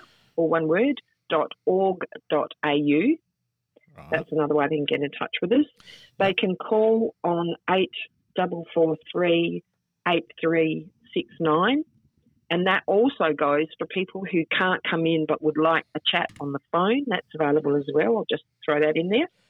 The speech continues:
Speaker 2: So I'll just
Speaker 1: Um,
Speaker 2: repeat that number for everybody. It's
Speaker 1: Please, yes.
Speaker 2: eight four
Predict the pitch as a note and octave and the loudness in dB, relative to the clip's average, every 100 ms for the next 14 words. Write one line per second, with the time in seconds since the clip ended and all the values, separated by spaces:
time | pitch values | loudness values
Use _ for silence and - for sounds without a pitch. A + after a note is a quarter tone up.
0 | - - A#2+ G#2+ G#2 - A#2+ G2 D#3+ G#3 | -20 -10 -6 -4 -6 -6 -8 -6 -4 0
1 | G#3+ G#3+ G#3 G#3 G#3 G3+ G#2+ - G#2 G#2+ | 2 0 0 -2 -4 -6 -10 -8 -6 -6
2 | G2 F2+ - F2+ E2+ E2 E2+ D#2 D#2 C#2 | -4 -6 -8 -14 -12 -14 -16 -18 -18 -16
3 | C2+ C#3+ A#3+ _ _ _ _ - F3 A3+ | -14 -12 -12 _ _ _ _ -14 -4 -2
4 | F3+ C#3+ - F3 B2 A2+ C#3 - - - | 0 -4 -6 -6 -2 -2 -4 -8 -20 -20
5 | _ _ _ _ _ _ B2+ B2 A#2+ C3+ | _ _ _ _ _ _ -10 -8 -8 -10
6 | F#3+ | -12